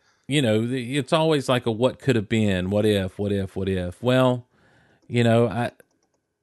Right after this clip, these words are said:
i-, i-, if, if you wanna take something like that as kind of a, a, a, a study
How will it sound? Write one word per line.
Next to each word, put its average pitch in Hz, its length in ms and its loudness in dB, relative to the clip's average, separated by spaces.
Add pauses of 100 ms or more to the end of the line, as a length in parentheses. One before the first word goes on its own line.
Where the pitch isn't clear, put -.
(540)
i-, 139 40 -8
i-, 139 160 -8
if, 147 520 -2
if 139 200 0
you 151 100 2
wanna 170 200 4
take 170 300 0
something 151 280 0
like 135 200 2
that 127 220 4
as 113 120 0
kind 123 240 0
of 107 120 2
a, 101 500 -2 (1300)
a, 107 40 -6
a, 98 280 0 (880)
a 110 100 2
study 127 560 2